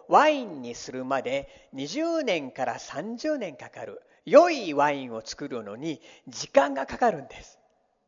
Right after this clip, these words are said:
ね。二十五年から三十七年かかる、ね、ワイン、ブドウ酒を即座にイエス様はミラクルを起こしてブドウ酒にしちゃったんです。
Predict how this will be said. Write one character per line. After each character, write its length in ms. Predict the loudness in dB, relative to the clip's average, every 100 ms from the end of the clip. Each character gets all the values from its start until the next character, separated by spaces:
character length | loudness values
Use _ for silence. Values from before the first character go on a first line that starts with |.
| _ _ _ _
ね。 180 | -20 -20 _ _ _ _ _ _ -6
二 180 | -4 -4
十 340 | -2 0 0
五 160 | -2 -2
年 300 | -2 -2 -4
か 140 | -2
ら 100 | -2
三 360 | -2 -6 -6 -10
十 280 | -8 -8
七 260 | -6 -4 -4
年 300 | -2 -6 -10
か 160 | -16 -6
か 260 | -2 -2
る、 360 | -2 -4 -6 -10 _ _ -6
ね、 120 | -2
ワ 240 | 4 6
イ 220 | 6 -2 -10
ン、 100 | -14
ブ 140 | -4
ド 260 | 4 4 4
ウ 60 |
酒 200 | -2 -8
を 300 | -2 0 0 -2 -18
即 440 | 4 8 8 6 0
座 220 | 0 -2
に 260 | -6 -8 -10 _ _ _ -10
イ 100 | -6
エ 60 |
ス 120 | -6 -4
様 260 | -4 -2
は 240 | 2 2 0 -16 -10
ミ 240 | 4 6
ラ 140 | 6 6
ク 120 | 2
ル 120 | 2
を 60 | 2
起 60 |
こ 100 | -2
し 100 | -4
て 360 | -4 -4 -4 -10 _ _ -2
ブ 100 | 2
ド 140 | 4
ウ 60 | 2
酒 120 | -4
に 60 |
し 60 | -12
ち 60 | -14
ゃ 40 |
っ 40 |
た 120 | -14 -18
ん 60 |
で 120 | -20
す。 160 | -20 -20